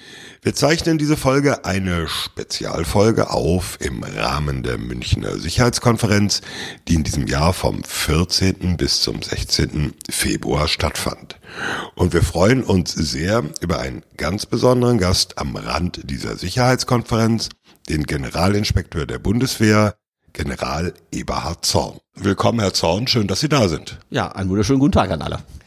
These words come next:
Speaker 1: Herr Zorn, jetzt müssen wir den Lesern, äh,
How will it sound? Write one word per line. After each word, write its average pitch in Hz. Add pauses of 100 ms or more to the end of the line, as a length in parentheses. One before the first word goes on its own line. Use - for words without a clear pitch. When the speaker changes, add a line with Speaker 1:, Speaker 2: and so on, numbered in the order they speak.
(800)
Speaker 1:
Herr -
Zorn, 117
jetzt 113
müssen 165
wir 160
den 117
Lesern, 139
äh, 80